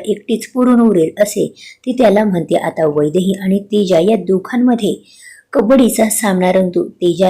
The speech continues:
अगदीच मनापासून खुश असतो, पण तो असं काही दाखवत असतो की आपल्याला कबड्डीतलं क सुद्धा येत नाही. तो वेडा वाकडा कसेही पाय टाकत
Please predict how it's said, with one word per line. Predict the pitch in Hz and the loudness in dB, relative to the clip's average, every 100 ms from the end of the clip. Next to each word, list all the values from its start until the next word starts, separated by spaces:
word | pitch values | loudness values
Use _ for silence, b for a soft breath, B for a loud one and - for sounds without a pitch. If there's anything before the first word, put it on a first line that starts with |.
| - | 0
अगदीच | 175 175 185 175 | -4 -2 -2 -2
मनापासून | 190 185 202 208 - 226 | -2 -2 -2 -4 -4 -6
खुश | 226 170 170 190 | -6 -14 -10 -10
असतो, | 185 180 - B B B | -8 -8 -10 B B B
पण | 190 | -4
तो | 170 185 - | 0 0 -2
असं | - 160 | -12 -10
काही | 156 165 | -8 -6
दाखवत | 165 151 - 202 | -4 -6 -4 -4
असतो | 214 - 202 | -4 -8 -6
की | 226 - | -6 -6
आपल्याला | 185 220 214 | -4 -2 -2
कबड्डीतलं | 202 214 196 226 226 196 180 b b b - | -2 -2 2 2 0 0 -2 b b b 0
क | |
सुद्धा | 262 262 202 190 | 0 0 -2 0
येत | 202 156 160 | 2 2 -2
नाही. | 165 170 | -8 -8
तो | 190 170 | -2 0
वेडा | 160 160 160 | 2 2 2
वाकडा | 156 165 170 165 | 0 -2 -2 -4
कसेही | - 185 214 214 - | -6 -4 -2 -2 -4
पाय | 170 165 | -4 -2
टाकत | 170 196 208 | -2 -2 -2